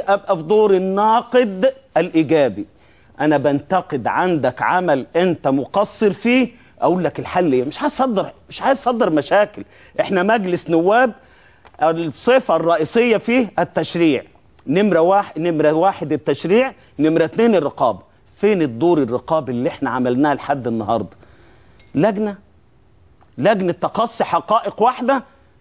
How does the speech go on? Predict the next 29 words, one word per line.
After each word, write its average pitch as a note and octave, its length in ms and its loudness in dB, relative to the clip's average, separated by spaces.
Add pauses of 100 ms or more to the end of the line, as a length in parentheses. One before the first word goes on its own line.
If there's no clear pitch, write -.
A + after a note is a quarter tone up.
(100)
في D#3 60 -8
وزارة G3 260 2
التموين A3 540 0 (440)
على D3+ 160 2
صوامع G#3 440 2
غلال. G#3+ 460 2 (1040)
أنا D3 120 -4
من D3 140 -4
عندي C3+ 260 -4
فساد C#3 300 -6
كل A2 280 -8
يوم، G2+ 180 -4 (420)
ما C3+ 80 2
أنا D#3 120 2
سايب A3+ 400 0
جهاز F#3 400 2
الرقابة F#3 560 0
الإدارية F3+ 580 2
في D#3 180 -6
كل A#3+ 400 2
مكان G#3+ 340 2
في - 140 -4
الجمهورية A#3+ 600 2 (400)
وما F#3+ 220 2
عطيتش B3+ 560 2
المسؤولين A3+ 800 2
عن A3 220 0
الرقابة A3 500 0
دورهم. F#3+ 480 0